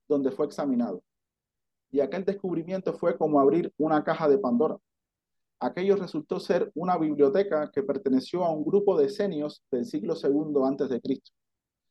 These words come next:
Los esenios eran una secta religiosa de los judíos que se habían establecido en el desierto cercano a Qumran,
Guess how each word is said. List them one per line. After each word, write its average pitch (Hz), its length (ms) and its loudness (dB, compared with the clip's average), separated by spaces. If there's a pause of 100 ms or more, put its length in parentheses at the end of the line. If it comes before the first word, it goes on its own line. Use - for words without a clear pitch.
(460)
Los 143 160 4
esenios 175 400 0
eran 175 220 -2
una 180 160 -2
secta - 340 -4
religiosa 156 760 0 (120)
de 127 100 2
los 127 120 2
judíos 160 420 2
que 120 80 -6
se 123 140 -8
habían 156 240 -2
establecido 143 800 0 (240)
en 131 140 2
el 127 100 2
desierto 160 460 0
cercano 156 440 -2
a 151 100 -4
Qumran, 143 540 -2